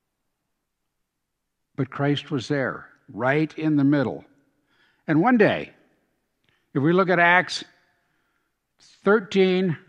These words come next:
two and three, while they were worshiping the Lord and fasting, the Holy Spirit said,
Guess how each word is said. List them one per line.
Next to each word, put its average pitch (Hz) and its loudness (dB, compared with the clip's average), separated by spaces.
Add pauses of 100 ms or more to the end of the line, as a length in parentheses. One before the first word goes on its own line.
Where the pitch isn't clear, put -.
(140)
two 180 2
and 170 2
three, 120 0 (2000)
while 220 6
they 226 4
were 202 4
worshiping 196 2
the 180 2
Lord 190 4 (460)
and 151 -4
fasting, 175 -2 (760)
the 143 -2
Holy 220 2
Spirit 139 0 (340)
said, 147 0